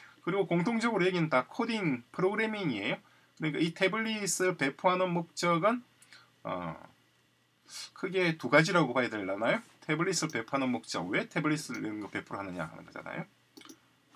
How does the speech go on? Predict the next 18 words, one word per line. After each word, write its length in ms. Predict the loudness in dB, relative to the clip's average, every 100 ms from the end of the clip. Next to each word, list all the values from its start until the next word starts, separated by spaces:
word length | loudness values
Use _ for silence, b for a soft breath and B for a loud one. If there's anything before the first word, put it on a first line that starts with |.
| -20 -14
오픈 260 | -8 -8
탭이라고 300 | -6 -6 -6
하는 180 | -8 -8
거. 100 | -12 -12
첫째는 640 | -8 -6 2 2 4 0 -2 B B B B
코딩 1000 | -4 0 0 0 0 -2 -2 -6 -10 -16 0
방법을 340 | 2 2 0 -2
배우는 240 | -2 -2
거죠. 260 | -6 -12 -14 -8
러닝 420 | -4 -2 0 -2 -8 -18 _ _ _ -8
앤드 460 | -2 -2 0 -2 -2
팟, 200 | -2 -4 -4
그리고 320 | -4 -2 0
배운 240 | 2 2 6
다음에 360 | 6 4 0 -6 -20 _ _ -20 -20 -20 -20 -20 -20 -20 -20 -20 _ _ _ _ _ _ _
코딩에 300 | -8 -2 0
참여하는 400 | 0 0 0 0
거죠. 180 | -2 -10